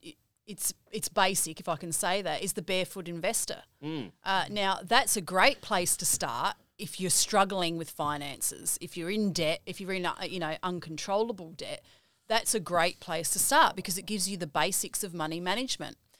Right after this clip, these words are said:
Speaker 1: Uh, and look, Matt, one of the things I'm passionate about is teaching young people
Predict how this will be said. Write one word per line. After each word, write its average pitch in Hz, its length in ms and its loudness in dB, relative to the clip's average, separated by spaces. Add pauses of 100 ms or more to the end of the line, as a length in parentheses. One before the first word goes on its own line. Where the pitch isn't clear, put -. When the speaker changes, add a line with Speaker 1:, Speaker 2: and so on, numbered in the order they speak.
(300)
Speaker 1:
Uh, 214 260 4
and 214 320 0 (240)
look, 240 220 -4
Matt, 185 220 -4 (240)
one 262 260 8
of 339 80 8
the 302 100 2
things 220 300 2
I'm 180 160 2
passionate 196 520 0
about 165 360 0
is 180 180 0
teaching 233 720 0
young 180 320 0
people 175 640 -8